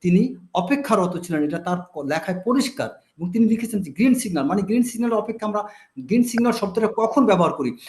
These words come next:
যখন মানে আপনি যুদ্ধের জন্য প্রস্তুত, আপনাকে কেউ বলবে, "নামো তুমি।" So, একজন মেজর তখন একটা গ্রিন সিগন্যাল অপেক্ষা, মানে তিনি নিজের থেকে যুদ্ধের জন্য প্রস্তুত ছিল। I repeat,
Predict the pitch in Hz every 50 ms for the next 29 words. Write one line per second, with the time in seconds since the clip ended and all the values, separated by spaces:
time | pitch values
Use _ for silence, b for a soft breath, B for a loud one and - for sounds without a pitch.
0 | B B - 190 202 208 208 - 262 277 277 247 226 226 214 185 175 - 220 202
1 | 175 202 220 190 - 233 220 233 226 214 214 - 247 254 247 - - 320 311 311
2 | B B B B - 208 - 226 220 233 240 240 233 226 214 220 220 220 247 240
3 | - - - 139 151 185 208 208 190 139 - 123 110 101 95 - _ _ _ _
4 | _ _ _ _ _ - - 220 214 226 240 233 220 180 190 180 220 240 214 160
5 | 143 170 202 208 240 294 302 294 294 277 214 - - 220 180 156 170 214 - -
6 | B B B B - 170 175 - - 202 - - 180 254 269 262 - - 226 240
7 | 247 233 214 190 - 226 220 - 226 226 214 214 202 196 226 262 - B B B
8 | B B _ - 233 240 240 277 294 294 226 202 208 202 269 302 302 302 285 247
9 | - 254 247 196 185 202 240 214 196 - 269 233 226 240 240 226 226 - 269 269
10 | 269 269 - 240 - - - - - - - _ _ _ - 175 196 190 - -
11 | - 285 175 120